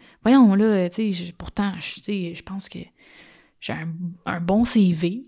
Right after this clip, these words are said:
là, à mon âge, non, non, non », mais en même temps, j'avais juste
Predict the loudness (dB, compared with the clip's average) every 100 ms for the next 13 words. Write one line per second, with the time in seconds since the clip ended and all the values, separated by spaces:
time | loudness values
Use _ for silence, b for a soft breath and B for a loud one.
0 | _ 0 2 4 4 2 0 0 -2 -4
1 | -4 -2 -2 -2 -4 -2 -4 -4 -4 -4
2 | -4 -4 -4 -6 -6 -8 -10 -10 -12 -14